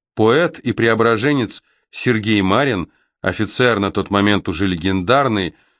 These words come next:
только под Аустерлицем он получил ранение картечью в голову, ранение в левую руку на вылет, две пули в грудь, причем одну из них он так и носил в груди неизвлеченную.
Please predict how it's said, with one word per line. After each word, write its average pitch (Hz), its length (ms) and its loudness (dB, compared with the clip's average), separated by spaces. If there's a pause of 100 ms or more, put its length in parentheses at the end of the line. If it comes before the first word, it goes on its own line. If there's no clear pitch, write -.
(180)
только 131 580 2
под 113 200 0
Аустерлицем 117 800 -2
он 90 160 -4
получил 104 600 -2
ранение 104 440 2
картечью 107 600 -2
в 98 80 -10
голову, 98 560 0 (320)
ранение 107 500 0
в 90 100 -6
левую 104 360 2
руку 101 240 0
на 92 240 2
вылет, 131 420 -2 (320)
две 98 300 -2
пули 113 300 0
в 82 120 -4
грудь, 139 320 0
причем 95 440 -2
одну 95 260 0
из 90 160 0
них 95 240 -2
он 87 140 -2
так - 180 -4
и 101 40 0
носил 101 400 -2
в 78 80 -8
груди 87 440 -2
неизвлеченную. 85 960 -4